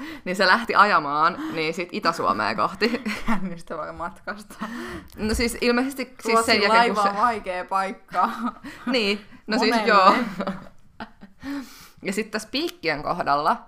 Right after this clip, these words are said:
Speaker 1: noin keskiyön aikaan, niin tää Tom on Boras. Mä en osaa siis äätää edes Boras varmaan oikein.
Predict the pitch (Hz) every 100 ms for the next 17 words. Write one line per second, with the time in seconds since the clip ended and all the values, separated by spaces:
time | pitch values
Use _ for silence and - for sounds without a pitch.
0 | _ 185 185 233 254 247 - 180 139 135
1 | 135 156 147 147 160 156 160 156 160 180
2 | 175 143 147 160 156 127 180 - - _
3 | - - - - _ - - - 165 147
4 | 135 143 131 - 143 - 71 - - -
5 | - - - - - _ 175 170 175 180
6 | -